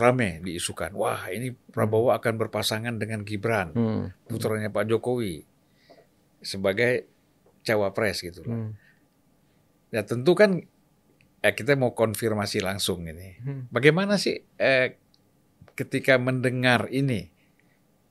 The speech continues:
Speaker 1: dari pimpinan P K B sendiri, bagaimana melihat?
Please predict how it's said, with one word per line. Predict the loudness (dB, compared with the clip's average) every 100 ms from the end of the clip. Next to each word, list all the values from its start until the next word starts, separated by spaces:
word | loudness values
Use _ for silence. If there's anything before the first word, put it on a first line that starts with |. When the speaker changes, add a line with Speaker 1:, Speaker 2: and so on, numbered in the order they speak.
| -4
Speaker 1:
dari | -2 0 -2 -2 -2 -6 -10 _ _ _ _ _ _ _ _ _ _ _ _ _ _
pimpinan | -6 -4 -2 -2 0
P | 0
K | 4 4
B | 2
sendiri, | -2 -2 2
bagaimana | 4 4 4 0
melihat? | 0 0 0 -2